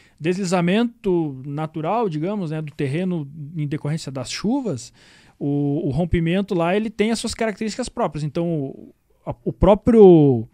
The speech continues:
barro, digamos assim, a lama, né, ela, ela contém o, boa parte dela tem o minério, né, minério do metal lá que eles fazem extração, seja ferro ou qualquer outro,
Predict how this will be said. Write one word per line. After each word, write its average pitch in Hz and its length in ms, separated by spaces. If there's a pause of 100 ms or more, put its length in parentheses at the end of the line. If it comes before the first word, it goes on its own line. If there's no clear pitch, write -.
(480)
barro, 160 480
digamos 135 260
assim, 175 200
a 156 80
lama, 165 400
né, 156 200
ela, 160 400
ela 143 240
contém 156 720 (400)
o, 123 500 (380)
boa 143 400
parte 170 260
dela 160 240
tem 165 240
o 170 40
minério, 165 500
né, 147 140
minério 135 340
do 127 320
metal 120 540
lá 123 180
que - 140
eles 113 400
fazem 123 200
extração, 139 420
seja 113 280
ferro 127 500
ou 107 60
qualquer 113 320
outro, 127 380